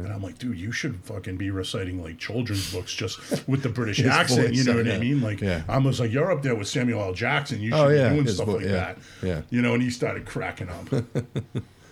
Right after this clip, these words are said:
Speaker 1: And then the, the other band, that Wish, Witch Kiss,
Speaker 2: Yeah.
Speaker 1: they played.
Speaker 2: Yeah.
Speaker 1: Um, I'm not usually that social at
Speaker 2: Yeah,
Speaker 1: shows.
Speaker 2: right.
Speaker 1: Um, a lot of times I don't have my glasses on, so I
Speaker 2: Right.
Speaker 1: can't.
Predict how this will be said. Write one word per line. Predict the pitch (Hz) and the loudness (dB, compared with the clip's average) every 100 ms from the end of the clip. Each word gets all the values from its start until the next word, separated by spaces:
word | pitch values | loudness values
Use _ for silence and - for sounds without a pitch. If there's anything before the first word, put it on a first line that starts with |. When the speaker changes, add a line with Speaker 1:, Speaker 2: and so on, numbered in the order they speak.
| - | -8
Speaker 1:
And | 135 | -2
then | 123 117 | 0 0
the, | 113 | -2
the | 101 110 | -4 0
other | 123 151 | 2 2
band, | 104 101 | 0 -2
that | 95 90 92 | -4 -4 -6
Wish, | 92 139 - | -4 -4 -4
Witch | - 120 151 - | -4 -2 -2 -4
Kiss, | - 85 - - | -6 -8 -10 -6
Speaker 2:
Yeah. | - 123 104 - | 2 4 2 0
Speaker 1:
they | 123 | -2
played. | 123 151 156 143 - | 0 0 0 -4 -6
Speaker 2:
Yeah. | 147 143 87 - | 0 0 0 -4
Speaker 1:
Um, | - 147 131 120 - - _ _ - - | -4 -2 -2 -4 -12 -20 _ _ -20 -10
I'm | 170 | -6
not | 226 | -4
usually | 175 170 139 | 0 0 2
that | 120 117 - | 2 0 -2
social | - 120 120 143 135 | -2 -2 0 -4 -4
at | 107 113 | -4 2
Speaker 2:
Yeah, | 110 98 | 4 4
Speaker 1:
shows. | 131 - - - | 2 -4 -12 -6
Speaker 2:
right. | 92 82 - - - | -4 -4 -6 -16 -8
Speaker 1:
Um, | 104 95 87 - - | -6 -6 -8 -12 -12
a | - | -4
lot | 131 | 0
of | 139 | 2
times | 143 135 | 2 4
I | |
don't | 123 | 2
have | 123 | 2
my | 104 | 0
glasses | 104 110 117 104 | -2 -2 -2 -4
on, | 95 90 | -6 -6
so | 92 92 | -6 -2
I | |
Speaker 2:
Right. | 101 | 0
Speaker 1:
can't. | 87 110 | 0 -2